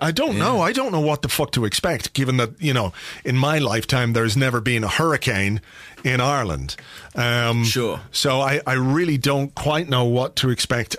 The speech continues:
Speaker 1: at all. Um, I mean, we've got food in the fridge, uh, the brand new fridge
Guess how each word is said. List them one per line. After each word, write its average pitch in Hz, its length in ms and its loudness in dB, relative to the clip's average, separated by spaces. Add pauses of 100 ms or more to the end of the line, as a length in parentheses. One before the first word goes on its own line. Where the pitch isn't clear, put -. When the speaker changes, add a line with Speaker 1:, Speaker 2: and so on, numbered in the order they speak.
(120)
Speaker 1:
at 120 220 0
all. 117 520 0
Um, 113 380 0
I 143 80 0
mean, 165 140 2
we've 131 140 0
got 139 200 -2
food 151 340 2
in 117 120 0
the 104 60 0
fridge, 151 680 0 (720)
uh, 107 220 2
the 107 120 -2
brand 135 320 2
new 123 140 4
fridge 131 640 -2